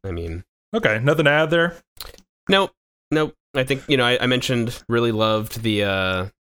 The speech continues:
Speaker 1: the bass line, you know, from
Speaker 2: The harmony.
Speaker 1: Yeah,
Speaker 2: Yeah.
Speaker 1: and I, I, I mean, I think it's better than Polythene Pam in terms of, like, songwriting and everything. I mean, it's, it's obviously pretty silly,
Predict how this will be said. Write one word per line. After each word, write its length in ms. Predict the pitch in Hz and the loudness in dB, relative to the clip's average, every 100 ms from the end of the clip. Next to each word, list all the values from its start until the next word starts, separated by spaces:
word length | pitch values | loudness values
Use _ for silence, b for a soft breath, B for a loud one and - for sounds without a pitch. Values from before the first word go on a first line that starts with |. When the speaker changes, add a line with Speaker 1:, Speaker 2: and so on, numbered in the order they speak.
| - | -6
Speaker 1:
the 100 | 104 | -2
bass 380 | 107 107 - | 0 0 -2
line, 560 | 101 98 98 95 98 107 _ - | -2 -2 -2 -2 -4 -8 _ -8
you 80 | 104 | -4
know, 220 | 98 98 | -4 -6
from 360 | - 101 92 92 | -4 -4 -2 -2
Speaker 2:
The 80 | 101 | -2
harmony. 680 | 113 117 113 110 107 113 - | 0 0 0 -2 -2 -6 -4
Speaker 1:
Yeah, 120 | 117 | 0
Speaker 2:
Yeah. 180 | 110 98 101 107 | 2 0 0 0
Speaker 1:
and 120 | 117 | 0
I, 280 | 117 90 101 | -2 -2 -4
I, 60 | - - | -6 -6
I 80 | 113 | -2
mean, 460 | 110 107 104 110 _ - | -2 -2 -4 -6 _ -2
I 100 | 135 | 0
think 140 | 147 | 2
it's 120 | 123 - | -2 0
better 280 | 113 110 | 0 0
than 160 | 107 107 | -2 -4
Polythene 460 | 110 104 107 107 101 | -2 -2 -2 -4 -2
Pam 420 | 92 95 98 104 _ _ - | -2 -2 -4 -8 _ _ -10
in 100 | 101 | -6
terms 280 | 98 95 | -4 -6
of, 120 | 95 98 | -6 -6
like, 200 | 95 - _ - | -6 -8 _ -14
songwriting 640 | - 98 95 95 92 95 92 | -6 -2 -2 -2 -2 -2 -2
and 80 | 92 | -2
everything. 320 | 90 90 95 | -4 -4 -4
I 40 | |
mean, 120 | 98 95 | 0 -2
it's, 180 | 101 - | -4 -4
it's 140 | 107 | -2
obviously 500 | 110 107 - 98 95 _ - | 0 -2 -2 -2 -4 _ -6
pretty 300 | 135 117 98 | -2 -2 -2
silly, 520 | - 95 87 90 92 | -2 0 0 -2 -4